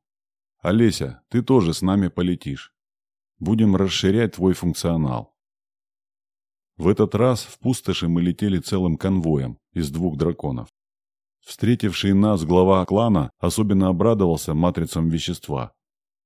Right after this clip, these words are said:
Мы их привезли целый палет. Должен предупредить, Урулхай,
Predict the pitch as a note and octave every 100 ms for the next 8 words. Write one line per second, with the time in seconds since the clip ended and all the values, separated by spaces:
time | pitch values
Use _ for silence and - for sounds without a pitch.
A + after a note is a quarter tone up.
0 | _ _ _ E2+ G#2+ B2+ G#2 - G2 F#2
1 | F#2 A2 G#2+ G2+ F#2+ F2+ F#2+ F#2 D2 C2
2 | - _ _ _ _ _ _ _ _ _
3 | _ _ _ _ _ _ _ _ - C#2+
4 | A2+ A2 A2+ G2+ G2+ G2 F2 A2 A2 A#2
5 | - - E2+ D#2+ D2+ - C#2 A#1+